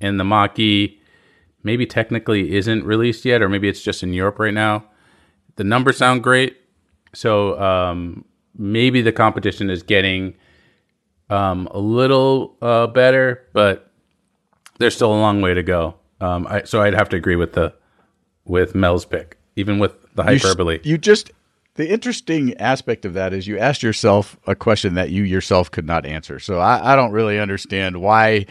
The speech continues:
Speaker 2: somebody would do that to themselves, but I'm sure it happens quite a bit on this show. But what I will say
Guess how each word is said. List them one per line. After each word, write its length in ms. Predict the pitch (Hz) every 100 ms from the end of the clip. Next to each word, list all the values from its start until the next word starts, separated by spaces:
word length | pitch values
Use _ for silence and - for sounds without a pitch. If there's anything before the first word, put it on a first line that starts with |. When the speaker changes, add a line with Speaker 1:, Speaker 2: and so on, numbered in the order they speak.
| 87 -
Speaker 2:
somebody 320 | 131 113 110
would 160 | 104
do 160 | 95 175
that 220 | 131 110
to 100 | 117
themselves, 480 | 101 98 - 98 101
but 180 | - 107
I'm 80 | 127
sure 220 | - 131
it 60 |
happens 340 | 113 101 - -
quite 220 | 117 95
a 40 |
bit 200 | 87 104
on 180 | 87 78
this 140 | 82 -
show. 280 | 101 90 85 - - - -
But 180 | 131
what 300 | 139 147 - _
I 160 | 113 120
will 340 | 120 196 240
say 540 | 220 156 131 117 113